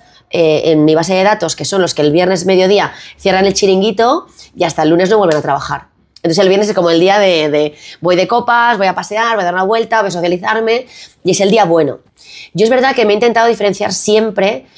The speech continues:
porque haces fiestas, bueno, hago eventos. Es que la noche, no.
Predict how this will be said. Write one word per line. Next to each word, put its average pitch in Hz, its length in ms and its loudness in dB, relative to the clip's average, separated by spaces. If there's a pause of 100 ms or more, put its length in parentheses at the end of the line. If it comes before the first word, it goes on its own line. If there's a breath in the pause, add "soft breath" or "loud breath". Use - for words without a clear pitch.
(200 loud breath)
porque 175 260 -2
haces 330 240 0
fiestas, 254 540 -2
bueno, 165 320 0 (100)
hago 302 200 -2
eventos. - 560 -2 (360 soft breath)
Es 240 200 -2
que 349 160 2
la 247 100 2
noche, 247 400 0
no. 185 240 -2